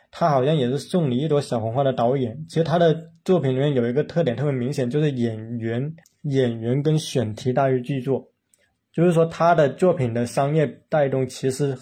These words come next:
主要是靠演员跟选题支撑的。那么在《人生大事》里面就会体现得很明显。我觉得在这部剧里面，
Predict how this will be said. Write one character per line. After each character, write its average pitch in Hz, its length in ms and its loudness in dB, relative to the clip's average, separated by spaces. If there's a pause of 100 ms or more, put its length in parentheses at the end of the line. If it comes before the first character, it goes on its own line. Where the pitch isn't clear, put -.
(140)
主 120 160 -4
要 139 180 4
是 139 200 -4
靠 127 340 0 (400)
演 127 320 0
员 117 260 -2
跟 147 160 2
选 123 300 -4
题 120 220 -6
支 - 160 -10
撑 151 260 -2
的。 123 240 -6 (1600)
那 180 180 2
么 180 120 6
在 180 320 6 (240)
《人 143 220 4
生 175 180 2
大 175 220 2
事》 165 180 2
里 131 140 2
面 123 180 2
就 135 140 0
会 139 100 2
体 - 160 -10
现 123 140 -2
得 127 80 -2
很 113 160 -8
明 107 260 -6
显。 131 320 -4 (520)
我 131 100 0
觉 123 140 0
得 180 100 4
在 202 180 4
这 202 160 2
部 196 220 4
剧 196 220 -2
里 127 80 2
面， 123 320 -2